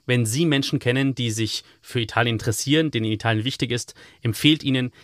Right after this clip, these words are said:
empfehlen Sie ihnen diesen Podcast bitte. Sehr wichtig für mich sind auch Rezensionen auf Spotify und Apple Podcasts, wenn Sie, wenn ihr diesen Podcast gehört habt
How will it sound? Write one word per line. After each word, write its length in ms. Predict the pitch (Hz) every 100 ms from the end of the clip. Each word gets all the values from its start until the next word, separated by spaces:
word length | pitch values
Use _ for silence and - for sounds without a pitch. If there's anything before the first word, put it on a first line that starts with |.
| _
empfehlen 400 | 117 107 127 131
Sie 120 | 120
ihnen 260 | 98 113 107
diesen 240 | 110 104
Podcast 480 | 98 95 - 95 -
bitte. 320 | - - - - - - - _ _ _ _ _ _ _ _
Sehr 300 | - 135 151
wichtig 280 | 165 185 -
für 120 | 156
mich 200 | 151 143
sind 420 | - - 139 127
auch 280 | 120 104 -
Rezensionen 800 | 123 - 120 110 131 160 151 147
auf 220 | 123 120
Spotify 640 | - 147 147 143 131 123 -
und 140 | 110
Apple 220 | 117 -
Podcasts, 800 | - 165 - - 156 147 - - _ - _ -
wenn 240 | 117 123
Sie, 260 | 117 123 113
wenn 140 | 104
ihr 240 | 120 123
diesen 220 | 113 107 107
Podcast 400 | 113 - 110 -
gehört 380 | 98 123 135
habt 300 | 131 123 -